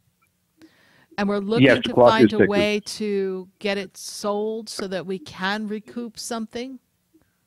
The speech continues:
Speaker 2: I don't know because Mom, I think Mom, Mom owns more
Speaker 1: Ah.
Speaker 2: than it's, you know, she owns more than a, n-, n-, not that she owns more than it's worth, but there's, it's, it's,
Speaker 1: Right.
Speaker 2: uh,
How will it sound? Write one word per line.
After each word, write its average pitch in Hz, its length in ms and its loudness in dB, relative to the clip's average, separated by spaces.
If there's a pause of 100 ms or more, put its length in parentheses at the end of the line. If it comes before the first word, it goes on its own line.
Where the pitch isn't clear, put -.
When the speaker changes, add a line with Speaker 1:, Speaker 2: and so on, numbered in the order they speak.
(1900)
Speaker 2:
I 120 120 6
don't 135 400 10
know 131 300 8
because 117 380 4
Mom, 123 300 4
I 117 80 2
think 127 200 2
Mom, 127 340 4
Mom 135 240 4
owns 131 440 2
more 127 440 4 (400)
Speaker 1:
Ah. 170 160 -8
Speaker 2:
than 117 160 8
it's, 110 280 4
you 135 80 4
know, 117 180 6
she 131 180 0
owns 117 300 6
more 120 300 4
than 117 260 2
a, 110 120 4 (400)
n-, 120 140 2
n-, 147 200 8
not 170 220 6
that 151 180 4
she 160 100 6
owns 139 180 6
more 139 200 4
than 123 160 2
it's - 160 -2
worth, 156 360 4
but 113 200 2
there's, 104 400 -4
it's, - 320 -10 (580)
it's, - 140 -2
Speaker 1:
Right. 151 200 -8
Speaker 2:
uh, 120 200 10